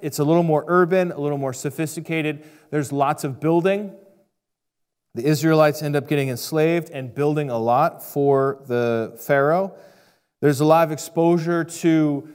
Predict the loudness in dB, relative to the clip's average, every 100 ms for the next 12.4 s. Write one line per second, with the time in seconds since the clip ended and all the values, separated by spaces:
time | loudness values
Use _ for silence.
0 | -18 -8 -6 -6 -4 -4 -4 -6 -2 0
1 | -2 -4 -14 -14 -4 -4 -4 0 2 2
2 | -2 -4 -4 -4 -4 -4 -4 -6 -8 -8
3 | -8 -8 -10 -6 -2 0 0 -4 -18 -20
4 | _ -14 -10 -6 -6 -2 -4 -4 -2 -4
5 | -2 -2 -2 -2 -4 -8 -20 _ _ -6
6 | -2 -2 -2 -8 -16 -10 -6 -2 -4 -6
7 | -4 -4 -2 -2 -2 2 2 2 -2 -10
8 | -2 0 0 -4 -18 -10 -6 -4 0 0
9 | 0 -6 -18 -10 -8 -8 -10 -6 -4 -2
10 | -4 -6 -6 -4 -4 -6 -6 -4 -6 -8
11 | -10 -12 -8 -6 -2 -4 -6 -10 -12 -10
12 | -14 -12 -14